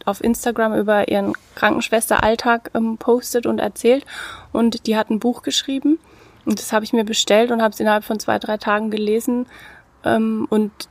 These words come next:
na klar, als jemand, der die Abläufe kennt, ähm, findet man sich da natürlich oft drin wieder. Und die hat es auch thematisiert, dass diese Ausbildung eben jetzt,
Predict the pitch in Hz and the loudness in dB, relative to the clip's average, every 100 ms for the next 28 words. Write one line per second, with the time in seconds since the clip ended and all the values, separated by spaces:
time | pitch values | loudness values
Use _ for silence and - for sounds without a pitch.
0 | - - _ - - 196 196 208 214 202 | -14 -14 _ -20 -6 -2 0 2 4 4
1 | - 208 202 202 196 190 202 196 208 214 | 2 4 4 4 2 2 2 2 4 2
2 | - 196 - 226 233 - 226 214 214 - | 2 -2 2 4 2 -2 -2 -2 -6 -10
3 | _ _ - - - _ - 226 214 208 | _ _ -20 -20 -20 _ -2 2 2 2
4 | 202 208 - 196 185 190 185 202 - 214 | 0 0 0 2 2 0 -4 -4 0 0
5 | - - 214 202 220 226 247 - - - | -2 -6 -6 -4 0 2 2 -2 -14 -18
6 | - 226 220 226 226 - 214 226 247 220 | -2 0 4 4 2 4 2 4 2 2
7 | 202 214 - 226 220 208 - 214 208 - | 2 -2 0 2 2 0 -2 -4 -2 0
8 | 202 202 - 214 214 208 202 208 202 196 | 0 0 -4 -2 -2 0 0 0 -2 -4
9 | - | -8